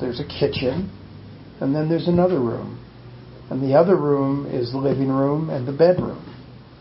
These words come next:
And there's three or four or five generations living in this little house. And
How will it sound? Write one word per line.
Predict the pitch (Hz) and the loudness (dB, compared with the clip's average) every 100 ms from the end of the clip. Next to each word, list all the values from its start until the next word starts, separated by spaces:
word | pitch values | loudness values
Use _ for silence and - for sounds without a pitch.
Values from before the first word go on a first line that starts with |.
| - - - - - | -20 -20 -20 -20 -10
And | 139 127 135 139 135 131 135 - - - - - - - - - - - - | -6 -4 -4 -4 -6 -8 -12 -18 -20 -20 -20 -20 -20 -20 -20 -20 -20 -20 -8
there's | 139 123 120 123 - - - - - - - - - | -4 -2 -2 -4 -10 -16 -20 -20 -20 -20 -20 -20 -8
three | 135 147 165 165 | 0 4 6 6
or | 120 - | 2 -4
four | - 135 143 170 | 0 4 4 4
or | 127 120 - | 2 -2 2
five | 135 143 147 123 | 4 6 4 4
generations | 143 139 131 170 196 - 117 107 - - - - - - | 2 4 6 6 4 -2 -10 -10 -12 -14 -18 -20 -14 2
living | 156 185 147 120 120 - | 6 6 4 0 -6 -6
in | 185 135 | -4 -2
this | 127 120 - - - - - - - - - - - - | -2 -4 -8 -14 -20 -20 -20 -20 -20 -20 -20 -20 -20 -6
little | 143 - | -4 -2
house. | - 95 69 - - - - - - - - - - - - | 0 0 -2 -6 -12 -14 -20 -20 -20 -20 -20 -20 -20 -20 -12
And | - 127 120 123 | -6 -4 -4 -6